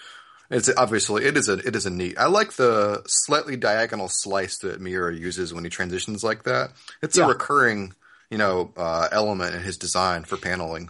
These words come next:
Speaker 1: for transitioning.
Speaker 2: Yeah.
Speaker 1: You know, even, even now, I think he uses the same technique.
Speaker 2: Uh, yeah, still, yeah, he still does.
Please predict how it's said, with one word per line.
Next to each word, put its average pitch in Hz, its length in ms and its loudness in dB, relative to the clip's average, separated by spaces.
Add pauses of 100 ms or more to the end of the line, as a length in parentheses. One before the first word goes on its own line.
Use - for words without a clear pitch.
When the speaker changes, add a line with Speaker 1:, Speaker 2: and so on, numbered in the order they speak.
Speaker 1:
for 85 260 -4
transitioning. 87 580 -8 (720)
Speaker 2:
Yeah. 156 140 2
Speaker 1:
You - 60 0
know, 117 60 0
even, 123 180 2
even 123 260 0
now, 90 280 2
I 82 60 2
think 90 200 -10
he 92 100 -14
uses 87 280 -12
the 87 60 -14
same 90 220 -6
technique. 87 440 -12 (760)
Speaker 2:
Uh, 147 200 2
yeah, 147 300 4
still, 120 340 -8
yeah, 101 220 -4
he 107 160 -14
still 107 200 -12
does. 90 300 -8